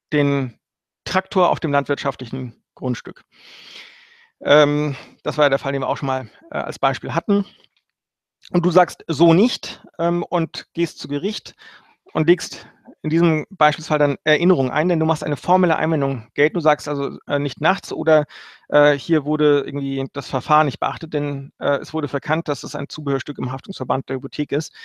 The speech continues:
Das heißt, du musst einfach nur Piep sagen und, äh, irgendwelche Dinge in Bezug auf die Vollstreckung,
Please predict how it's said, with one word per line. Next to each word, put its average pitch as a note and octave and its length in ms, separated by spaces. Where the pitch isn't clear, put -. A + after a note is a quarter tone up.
Das - 140
heißt, D#3+ 260
du E3+ 60
musst E3+ 100
einfach E3+ 160
nur D#3+ 120
Piep A3+ 200
sagen G3 420
und, - 320
äh, D3+ 280
irgendwelche D3 640
Dinge F3 220
in F#3 180
Bezug E3+ 240
auf E3 140
die D#3+ 100
Vollstreckung, D3+ 800